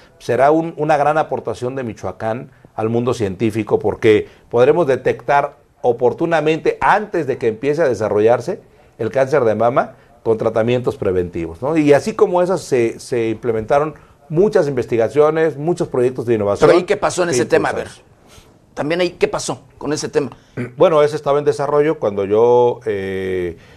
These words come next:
Speaker 1: sa-, salí del instituto, estaba en desarrollo, desconozco ahorita qué resultados se han, eh, aportado,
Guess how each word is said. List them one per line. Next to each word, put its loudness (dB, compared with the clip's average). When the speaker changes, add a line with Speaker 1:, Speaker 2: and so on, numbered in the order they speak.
Speaker 1:
sa-, -10
salí 2
del 4
instituto, -2
estaba -2
en 0
desarrollo, 2
desconozco 0
ahorita 2
qué -4
resultados 0
se -8
han, -2
eh, -4
aportado, 0